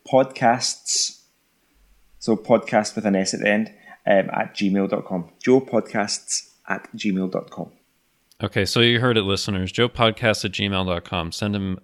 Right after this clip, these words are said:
Speaker 2: an email about what you think.
Speaker 1: I'm refreshing my emails just now. Um,
Speaker 2: <laughs>
Speaker 1: that's not live, no.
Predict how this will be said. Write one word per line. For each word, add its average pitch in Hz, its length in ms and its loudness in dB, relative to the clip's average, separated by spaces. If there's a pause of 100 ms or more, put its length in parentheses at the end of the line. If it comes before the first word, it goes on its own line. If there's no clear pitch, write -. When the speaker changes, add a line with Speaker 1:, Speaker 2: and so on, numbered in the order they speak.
Speaker 2:
an 90 300 -8
email 87 460 -6
about 87 280 -8
what 85 180 -8
you 85 120 -12
think. - 500 -10 (200)
Speaker 1:
I'm 110 180 4
refreshing 113 560 2
my 113 140 6
emails 110 760 2
just 104 220 -4
now. 110 300 2 (680)
Um, 95 480 0 (260)
Speaker 2:
<laughs> - 260 -20
Speaker 1:
that's - 300 -2
not 110 120 4
live, 110 420 6
no. 101 300 -2